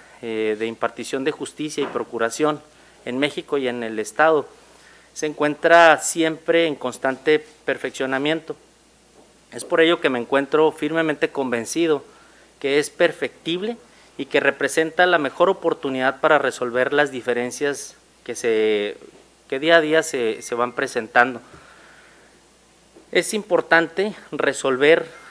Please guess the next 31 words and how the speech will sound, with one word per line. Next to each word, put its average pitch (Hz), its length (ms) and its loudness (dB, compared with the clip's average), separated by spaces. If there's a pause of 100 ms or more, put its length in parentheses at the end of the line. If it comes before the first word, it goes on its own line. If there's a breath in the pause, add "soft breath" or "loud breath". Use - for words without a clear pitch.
(140 loud breath)
a 131 100 -6
la 131 120 -2
sociedad 131 500 0
de 156 120 0
manera 139 680 2
ordenada, 123 640 2
sistemática 127 760 -4
e 120 40 0
imparcial 127 640 -2
todos 160 320 -4
estos 151 260 -10
conflictos 135 640 -8
que, 110 300 -6 (140)
que - 80 -12
se - 140 -6
presentan. 156 580 -4 (1120 soft breath)
Eh, 143 520 0
las 147 180 0
características 151 840 2
de 143 80 -2
una 165 160 2
sociedad 139 500 2
moderna 160 540 2 (180)
debe 139 260 2
de 165 120 6
ser 147 400 0 (100)
su - 200 -8
capacidad 135 580 4
de 175 80 4
dirimir 143 520 -2
sus - 880 -8